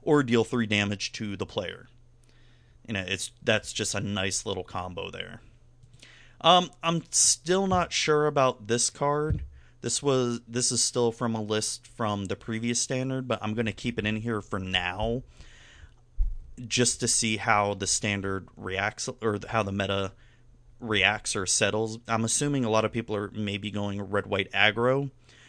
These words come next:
for the first couple weeks. Um, and this card that I'm talking about is Unsubstantiate, which is one colorless and a blue. Return target spell or creature to its owner's hand.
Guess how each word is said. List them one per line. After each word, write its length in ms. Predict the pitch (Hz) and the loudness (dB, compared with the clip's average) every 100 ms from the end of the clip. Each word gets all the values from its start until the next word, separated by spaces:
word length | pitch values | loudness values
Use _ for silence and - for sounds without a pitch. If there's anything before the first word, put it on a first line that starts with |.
| - - | -20 -20
for 180 | - 131 | -2 0
the 80 | 123 | 2
first 260 | 123 135 - | 0 -2 -2
couple 280 | 139 151 | -2 0
weeks. 440 | 147 165 - - - - - - - | 0 -2 -4 -6 -6 -12 -20 -10 2
Um, 460 | 113 107 104 98 104 - - - _ | 6 6 2 -2 -8 -20 -20 -20 _
and 180 | 120 110 | 0 2
this 120 | 120 | 0
card 300 | - 123 117 | 0 0 2
that 100 | 110 | 0
I'm 120 | 104 | -2
talking 420 | - 117 107 101 | -2 -2 -2 -6
about 320 | 95 92 95 104 | -4 -2 -2 -2
is 360 | 98 95 92 - | -4 -4 -6 -2
Unsubstantiate, 1160 | 120 127 - 120 - 113 110 - 101 90 - - - - - | 0 0 -2 2 2 2 0 -2 -4 -6 -10 -16 -20 -20 -8
which 200 | 110 - | -6 -2
is 320 | 104 95 104 | -2 -2 -6
one 280 | 101 98 107 | -6 -2 -2
colorless 520 | 107 110 110 107 98 | -2 -2 0 0 0
and 100 | 110 | -2
a 20 | 98 | -2
blue. 280 | 98 98 | -2 -2
Return 420 | 92 92 - 120 127 | -4 -8 -4 -4 -2
target 320 | 127 120 120 | -2 -2 -4
spell 240 | - 113 | -2 0
or 60 | 110 | -2
creature 380 | 98 113 - 110 | -2 -6 -6 -8
to 180 | - 101 | -6 -8
its 140 | - | -8
owner's 280 | 98 95 - | -10 -10 -12
hand. 300 | 95 90 | -14 -16